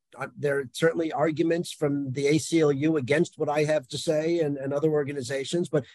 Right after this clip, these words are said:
I do not believe that what's happening is protected free speech, either, either, even under the political speech analysis. I think that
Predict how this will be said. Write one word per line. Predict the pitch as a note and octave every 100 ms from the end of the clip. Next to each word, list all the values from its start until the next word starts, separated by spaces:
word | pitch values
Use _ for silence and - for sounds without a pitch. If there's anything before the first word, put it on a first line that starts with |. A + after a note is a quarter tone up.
| _
I | D3+ G#3+
do | G#3
not | F3+ - D3
believe | D3+ D#3 D3+
that | D3+ C#3+
what's | D3 -
happening | C#3 B2+ D3+ D3+
is | F#3+
protected | - E3+ - B2+ - G#2+
free | - B2
speech, | - C#3+ C3
either, | D#3+ D3+ D#3 C#3+
either, | E3 D#3+ -
even | F3+ F3 D#3+
under | D3 D3
the | D3
political | C#3+ C#3 C#3+ C#3+
speech | - C3 C3+ - _ _ -
analysis. | D3 F3+ G#3+ C#3+ - - - _ _ _ _ _ _ -
I | C#3
think | C#3+ - G#3 G#3+ -
that | D#3+ D#3 D3 C#3+ -